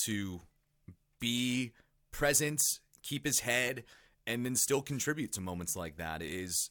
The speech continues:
uh, growth. And it's something that you expect to see out of a junior, and it, it's good to see him finally, not, I don't wanna say finally, I'm sure he's had his moments, but,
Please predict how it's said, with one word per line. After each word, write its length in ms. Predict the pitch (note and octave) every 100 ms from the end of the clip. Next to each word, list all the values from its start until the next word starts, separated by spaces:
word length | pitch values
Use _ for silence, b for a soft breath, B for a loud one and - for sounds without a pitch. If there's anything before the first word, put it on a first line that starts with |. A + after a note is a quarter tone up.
| -
uh, 140 | F#2
growth. 640 | F2 E2+ G#2 B2+ E2+ - -
And 120 | G2+
it's 120 | G2 -
something 160 | B2+
that 100 | B2
you 100 | A#2
expect 340 | C#3 - F#3+ -
to 60 |
see 160 | C#3+ A2+
out 80 | G2
of 60 |
a 60 | F#2+
junior, 360 | F2 F#2+ G2
and 80 | F#2+
it, 120 | G2 -
it's 240 | G#2+ - B B B B A2+
good 220 | D3 D3+
to 80 | C#3
see 240 | - C3+
him 260 | A#2+ A2+ G#2
finally, 800 | - - A#2 A2+ G#2+ G2+ F#2+ F#2+ -
not, 140 | D#3
I 40 | C#3+
don't 80 | E3
wanna 120 | B2+
say 120 | -
finally, 480 | G2+ F2 D2+ D2 D#2
I'm 120 | D#2+ G2
sure 340 | - A2 G#2+
he's 240 | - G#2+
had 160 | A2+ A2
his 120 | F#2
moments, 320 | G2 G2 F#2+
but, 220 | - F#2